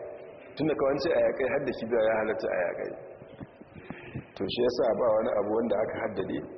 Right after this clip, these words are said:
mutum dai in ya haka, ko mutum yana sallah bai sa sutura ba,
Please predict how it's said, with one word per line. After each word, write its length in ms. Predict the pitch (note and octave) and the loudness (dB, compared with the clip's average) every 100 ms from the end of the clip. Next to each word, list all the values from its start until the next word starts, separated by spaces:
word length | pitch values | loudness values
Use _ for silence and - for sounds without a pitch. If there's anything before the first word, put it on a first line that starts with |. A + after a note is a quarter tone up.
| - - - - - - - - - | -16 -18 -18 -20 -20 -20 -20 -20 -20
mutum 340 | - F2+ - B2 | -12 -10 -2 0
dai 180 | G#2+ G#2+ | 2 2
in 180 | A#2 A#2 | 2 2
ya 160 | A#2 | 4
haka, 300 | A#2+ A#2+ A#2+ B2 | 4 2 0 0
ko 200 | A#2+ A#2+ | 0 0
mutum 300 | B2+ A#2 - | 0 0 0
yana 200 | A2 A2 | 2 2
sallah 380 | F2+ A2+ B2+ B2+ | 2 2 2 2
bai 140 | E2+ F2 | 2 0
sa 140 | B2+ | 0
sutura 360 | G#2+ - D3 B2 | 0 0 0 2
ba, 140 | C3+ | 2